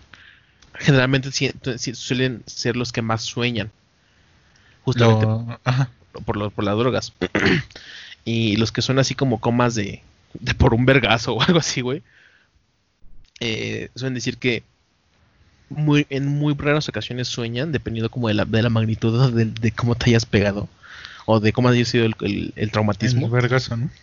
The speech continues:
Speaker 1: Ajá, yo, y hay quien dice, "No, pues yo nada más de repente es como cerré los ojos y los volví a abrir". O sea, para mí fue un, no pasó nada de tiempo.
Speaker 2: Ajá, como cuando te duermes y despiertas,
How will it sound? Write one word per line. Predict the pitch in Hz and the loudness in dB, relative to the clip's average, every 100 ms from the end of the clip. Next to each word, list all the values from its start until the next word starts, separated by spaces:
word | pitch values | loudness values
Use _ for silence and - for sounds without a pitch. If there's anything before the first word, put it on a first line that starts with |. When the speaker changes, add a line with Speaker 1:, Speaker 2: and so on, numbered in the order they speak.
| _ - 120 | _ -6 2
Speaker 1:
Ajá, | 127 | 2
yo, | 127 139 _ | 2 -2 _
y | 131 | -2
hay | 135 | 0
quien | 143 127 | 0 -2
dice, | 113 123 | -4 -6
"No, | 131 160 | -6 -10
pues | - - _ _ - | -12 -20 _ _ -6
yo | 143 | -2
nada | 170 180 | 0 0
más | 180 170 | 0 0
de | 175 | 0
repente | - 139 147 110 - _ _ - | -2 -4 -4 -4 -12 _ _ -12
es | 120 - | -12 -8
como | 151 98 - _ _ _ _ _ _ - | -8 -8 -12 _ _ _ _ _ _ -4
cerré | 123 131 | 2 2
los | 147 | 2
ojos | 135 226 160 | 0 -2 -2
y | |
los | 110 | -2
volví | 107 107 | -2 -4
a | |
abrir". | 120 247 339 _ - | -4 -6 -8 _ -12
O | |
sea, | - | -8
para | 127 110 | -4 -2
mí | 135 | -2
fue | - | -2
un, | 156 151 - - | -2 -4 -8 -4
no | 147 | 0
pasó | 139 151 | 0 0
nada | 143 | 0
de | 110 | 0
tiempo. | 180 - - _ _ _ _ - | -2 -8 -12 _ _ _ _ 0
Speaker 2:
Ajá, | 180 247 | 2 2
como | - 170 - | 0 -4 0
cuando | 156 151 | 0 0
te | - 143 | 0 0
duermes | 143 165 165 175 - | 2 0 0 -2 -2
y | |
despiertas, | 120 113 135 127 110 - | -4 -4 -4 -4 -8 -14